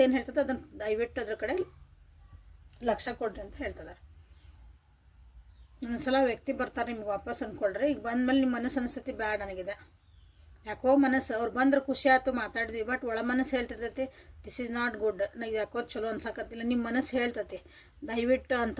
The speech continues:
ಹಂಗೆ ಏನಾರ ಯಾರಿಗಾರ ಹೇಳಿದ್ರೆ ಏನಾರ ಮಾಡಿದ್ರೆ ದಯವಿಟ್ಟು ಅದನ್ನು ಕೇಳ್ರಿ. ಚಲೋ ಅನ್ಸಕತ್ತಿಲ್ಲ ಅನ್ನಿಸ್ತೈತಿ, ಭಾಳ ಖುಷಿನ ಅನಿಸ್ತೈತಿ, ನಿಮ್ಮ ಮನಸ್ಸು ಏನು ಹೇಳ್ತದೆ ಅದನ್ನು ಕೇಳ್ರಿ. ರಿಸೆಪ್ಟಿವ್ ಮೋಡ್ ಒಳಗೆ ಬರ್ರಿ,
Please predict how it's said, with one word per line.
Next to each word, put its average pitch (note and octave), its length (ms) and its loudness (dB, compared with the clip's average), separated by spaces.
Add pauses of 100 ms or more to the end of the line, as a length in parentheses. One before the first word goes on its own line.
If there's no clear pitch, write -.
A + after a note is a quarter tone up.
ಹಂಗೆ A3 220 -2
ಏನಾರ A#3+ 120 0 (120)
ಯಾರಿಗಾರ G#3+ 360 0
ಹೇಳಿದ್ರೆ G3+ 380 0 (120)
ಏನಾರ G#3 280 -6
ಮಾಡಿದ್ರೆ F#3 260 -2 (120)
ದಯವಿಟ್ಟು G#3+ 360 -2
ಅದನ್ನು G#3 200 -6 (100)
ಕೇಳ್ರಿ. D#3 300 -6 (840)
ಚಲೋ A#3 240 0
ಅನ್ಸಕತ್ತಿಲ್ಲ B3+ 520 2
ಅನ್ನಿಸ್ತೈತಿ, - 340 0 (120)
ಭಾಳ A#3 140 0 (160)
ಖುಷಿನ A#3 340 -2
ಅನಿಸ್ತೈತಿ, G#3 420 -8
ನಿಮ್ಮ A#3 160 -2
ಮನಸ್ಸು C#4+ 300 8
ಏನು B3+ 140 4
ಹೇಳ್ತದೆ B3 220 -2
ಅದನ್ನು A#3+ 220 -2 (720)
ಕೇಳ್ರಿ. - 340 -8 (1500)
ರಿಸೆಪ್ಟಿವ್ D4 500 2 (100)
ಮೋಡ್ A3 180 0
ಒಳಗೆ A#3 240 -2
ಬರ್ರಿ, - 180 -12